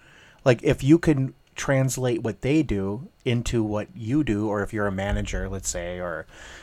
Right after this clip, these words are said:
that management person at work can translate that, can kind of put themselves in their shoes and empathize with that other person,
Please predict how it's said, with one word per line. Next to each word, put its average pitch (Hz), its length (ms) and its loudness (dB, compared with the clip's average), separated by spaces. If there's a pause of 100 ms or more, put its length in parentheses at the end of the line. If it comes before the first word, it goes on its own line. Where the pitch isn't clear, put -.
(120)
that 95 220 4 (120)
management 113 540 4
person 104 280 2
at 92 120 -2
work 110 400 4
can 120 200 2
translate 120 600 4 (240)
that, 113 300 4 (600)
can 127 140 4
kind 139 240 8
of 131 80 8
put - 160 10
themselves 123 480 6
in 110 100 4
their 104 140 4
shoes 120 420 2
and 104 160 2
empathize 135 580 4
with 135 100 2
that 135 140 4
other 139 180 4
person, 160 440 2